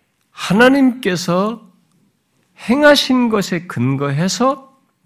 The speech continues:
보통 말을 하는 것입니다. 모든 바울의 서신은요, 하나님께서 우리를 위해서 행하신 것에 근거해서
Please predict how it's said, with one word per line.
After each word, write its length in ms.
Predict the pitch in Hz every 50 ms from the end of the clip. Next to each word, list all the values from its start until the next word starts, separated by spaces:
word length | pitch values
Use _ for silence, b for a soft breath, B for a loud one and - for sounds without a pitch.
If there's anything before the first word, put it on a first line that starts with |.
| - - _ _ _
보통 320 | - 104 - - - 104
말을 240 | 85 82 85 - 92
하는 180 | 90 - 165 165
것입니다. 540 | 123 92 - - - - - - - - - _ _ _ _ _ _ _ _ _ _ _ _
모든 400 | - - 98 95 113 107 110 90
바울의 320 | 80 - 95 92 87 90 92
서신은요, 500 | - - 95 - - 95 87 92 135 170
하나님께서 600 | 165 - 139 131 127 127 127 123 120 113 113 113
우리를 220 | 101 104 110 107
위해서 220 | 104 95 92 101 107
행하신 400 | 120 139 147 135 131 151 139 135
것에 200 | 127 120 120 117
근거해서 720 | - 127 127 135 135 127 123 127 135 135 180 208 208